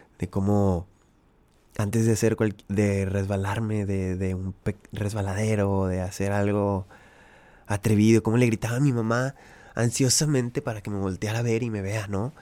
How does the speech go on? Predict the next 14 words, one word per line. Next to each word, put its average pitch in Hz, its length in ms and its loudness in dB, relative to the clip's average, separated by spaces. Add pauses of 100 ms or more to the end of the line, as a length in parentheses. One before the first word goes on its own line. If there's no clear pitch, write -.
(200)
"Mamá, 143 280 2
mamá, 135 300 2
veme, 139 440 2 (200)
veme 127 220 -4
en 151 40 0
lo 143 80 0
que 143 60 -10
estoy - 180 -8
a 135 60 -8
punto 151 180 0
de 143 80 0
hacer. 123 440 -4 (960)
Quiero 117 160 -2
atención". 113 560 0